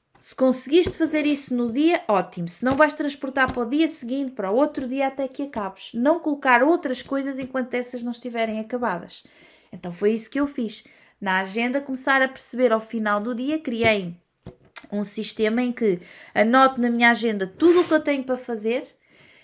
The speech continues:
ah, coloco o que é prioritário, que eu não posso mesmo deixar de fazer por razão alguma, os meus agendamentos,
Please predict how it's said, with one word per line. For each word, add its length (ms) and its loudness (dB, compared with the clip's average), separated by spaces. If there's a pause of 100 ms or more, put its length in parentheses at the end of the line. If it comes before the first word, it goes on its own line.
(400)
ah, 420 10
coloco 420 4
o 20 -8
que 180 2
é 60 8
prioritário, 680 2
que 100 0
eu 40 2
não 140 0
posso 320 0
mesmo 300 -2
deixar 340 -2
de 400 -20
fazer 280 -2
por 120 -16
razão 340 -4
alguma, 540 -4 (360)
os 160 -4
meus 360 2
agendamentos, 1200 0